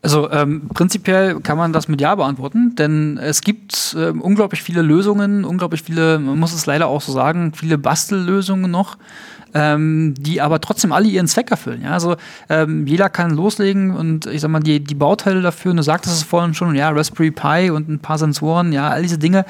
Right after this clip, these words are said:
die kosten nicht viel Geld und das, das gibt es.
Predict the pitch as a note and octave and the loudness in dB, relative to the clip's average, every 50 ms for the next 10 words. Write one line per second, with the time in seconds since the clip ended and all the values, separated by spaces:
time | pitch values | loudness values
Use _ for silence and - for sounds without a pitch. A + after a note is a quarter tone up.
0 | - - - - - - - - - - F#3 - - - E3 D3+ C#3+ - - C#3+ | -8 -18 -18 -18 -14 -10 -8 -4 0 0 0 0 0 0 2 0 0 0 0 -2
1 | C3+ C3+ C#3+ D#3+ G#3 A#3 - D3 D3 D3 D3 C#3+ - - - - D3 C3+ - - | 0 0 0 2 2 2 0 0 -4 -2 -2 -2 -2 -2 -4 -4 -6 -6 -6 -6
2 | - - - D#3+ - - - G3+ A3 A3 - | -8 -6 -8 -8 -8 -4 -2 0 0 0 -2